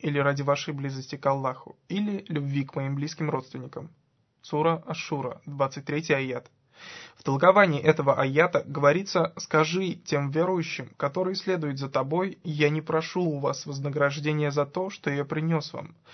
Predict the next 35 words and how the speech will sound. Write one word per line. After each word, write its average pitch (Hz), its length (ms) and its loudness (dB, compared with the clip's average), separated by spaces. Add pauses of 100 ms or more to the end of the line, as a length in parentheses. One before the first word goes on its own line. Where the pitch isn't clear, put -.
(220)
а 135 100 4
лишь 139 180 0
хочу, 202 460 -4
чтобы 147 280 -2
вы 143 160 -2
любили 160 320 0
моих 139 300 -4
близких 165 420 -6
родственников". - 640 -6 (420)
В 139 80 2
Ас-Сахихе 156 560 2
Муслима 170 480 -2
приводится 190 540 -2
хадис 170 440 0
Заида 160 380 4
бин 151 220 2
Аркама 151 600 2
о 139 120 -2
том, 220 240 -2
что 143 260 0
посланник 156 560 0
Аллаха, 175 540 -2 (160)
да 143 160 0
благословит 143 560 -2
его 131 140 -4
Аллах 131 340 0
и - 80 -14
да 143 100 -4
приветствует, 139 640 -4 (420)
во 143 120 6
время 190 280 2
одной 185 260 0
из 160 60 -2
проповедей 170 640 -4
сказал: 160 600 0